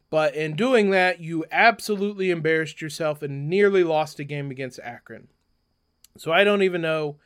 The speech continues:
if that's a valid excuse. Right now, the Hoosiers have only scored eight touchdowns in regulation through their first four games.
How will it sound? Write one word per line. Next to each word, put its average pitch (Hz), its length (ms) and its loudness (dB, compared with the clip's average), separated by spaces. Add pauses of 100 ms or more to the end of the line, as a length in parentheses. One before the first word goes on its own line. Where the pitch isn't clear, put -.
(480)
if 139 100 -14
that's 143 380 0
a 139 100 -6
valid 131 480 -2
excuse. - 800 -12 (1300)
Right 233 240 2
now, 202 260 6
the 196 100 4
Hoosiers 196 440 0
have 165 240 -2
only 240 260 0
scored 190 360 0
eight 226 220 -4
touchdowns 190 540 -4
in 165 140 -4
regulation 165 640 -2
through 160 160 -6
their 143 140 -4
first 170 300 -6
four 160 240 -6
games. 131 540 -10